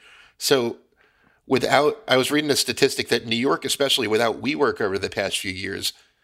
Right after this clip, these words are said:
new office space would actually have a negative absorption rate, meaning that it would, the supply would out-, outpace demand. For the time being, we're in okay shape because there's talk of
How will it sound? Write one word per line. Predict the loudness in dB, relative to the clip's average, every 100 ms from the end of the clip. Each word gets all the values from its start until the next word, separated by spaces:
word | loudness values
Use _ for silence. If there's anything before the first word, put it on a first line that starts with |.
| _ _ _
new | -8 -2 -2 -2
office | 0 0 0 -2
space | 0 0 0
would | 0
actually | 0 0 0
have | 0 0
a |
negative | -2 -2 0 0 -2
absorption | -2 0 0 0 -4
rate, | -4 -6
meaning | -4 -6 -4
that | -4
it | -4
would, | -4
the | -2 -4 -4 -10 _ _ _ -6
supply | -2 -2 0 0
would | 2 0 0
out-, | 0 0 -8 _ _ _ _
outpace | -2 -2 -4 -6 -6
demand. | -6 -4 -4 -8 -16 _ _ _ _ _ _ _
For | -4 -4
the | -2
time | -4 -4 -2
being, | 0 0 0 -4
we're | -4 -2
in | -2
okay | -2 -4 -2 0
shape | 0 2 0 -2
because | -8 -4 -4 -4
there's | -8
talk | -4 -4 -2
of | -6 -8